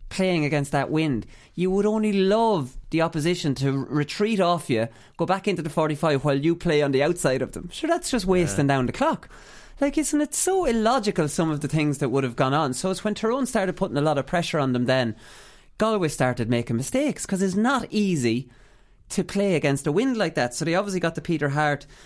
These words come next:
Speaker 1: goal attempt. I think he should have scored that. I actually thought Donnelly's was a diffi-, um, okay, maybe not difficult when he took the touch. If he hadn't taken the touch, he, on the turn, it would have been difficult. Peter Hart should be sticking that in an empty net, no?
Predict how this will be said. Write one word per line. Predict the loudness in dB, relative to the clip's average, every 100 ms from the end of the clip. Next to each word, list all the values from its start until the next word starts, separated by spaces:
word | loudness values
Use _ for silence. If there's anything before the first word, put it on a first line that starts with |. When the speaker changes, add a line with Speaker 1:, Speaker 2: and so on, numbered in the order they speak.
| -10
Speaker 1:
goal | -2 0 0
attempt. | 0 0 0 -4 -4
I | -2
think | 0 0
he | 0
should | -2
have | -2
scored | 0 2 2 2
that. | 0 0
I | -2
actually | -2 -2 -2
thought | -2 0
Donnelly's | 0 2 0 0
was | -2
a |
diffi-, | -2 -4 -4 -8 -8 -8 -6
um, | -4 -4 -4 -4
okay, | -4 -2
maybe | 0 0
not | 0 0
difficult | -2 -2 -4 -2
when | -2
he | -2
took | -4 -4
the | -2
touch. | -2 -2 -4
If |
he | -2
hadn't | -2 -2 0
taken | 0 0
the | -4
touch, | -2 -2 -2 -12 -16 -20 -20 -14
he, | -6
on | -2 -2
the | -2
turn, | 0 2 0
it | 0
would | -2
have | -2
been | -2
difficult. | -2 -4 -4 -4 -4 -16 -20 -6
Peter | -2 0 0
Hart | 0 0
should | -2 -4 -6 -10
be | -4
sticking | -2 -2 0 2
that | 2 2
in | 0
an | 0
empty | 0 0 0
net, | 0 0
no? | 0 0